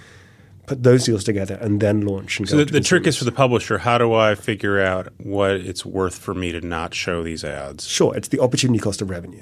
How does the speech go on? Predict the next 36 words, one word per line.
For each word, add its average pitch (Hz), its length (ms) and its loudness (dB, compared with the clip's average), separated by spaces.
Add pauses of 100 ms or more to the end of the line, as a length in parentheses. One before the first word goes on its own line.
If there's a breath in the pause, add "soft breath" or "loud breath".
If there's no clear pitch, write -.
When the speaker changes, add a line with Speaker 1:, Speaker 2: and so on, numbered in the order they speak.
Speaker 1:
Yeah. 101 160 -4
Speaker 2:
Right. 101 240 2 (140)
And, 120 260 4
I 135 100 2
mean, 135 260 4
by 160 180 4
the 156 80 2
way, 175 140 6
there's 131 240 6
a, 131 40 0
there, 135 160 0
you 139 200 -2
see - 180 -2
versions 127 320 2
of 101 80 0
this 95 160 0
in 92 100 -4
video 87 460 2
where 87 220 0
you, 90 260 -4
Hulu 95 640 -2
is 82 120 -6
eight 98 280 -2
dollars 101 400 -2
or 82 80 -4
Speaker 1:
Yeah. 101 80 -2
Speaker 2:
nine 110 180 4
dollars 110 640 4
with 113 120 6
ads, 113 520 4 (600)
fourteen 101 360 -6
or 92 100 -2
fifteen 104 380 -4
dollars 92 400 0
without 113 320 4
ads. 101 420 4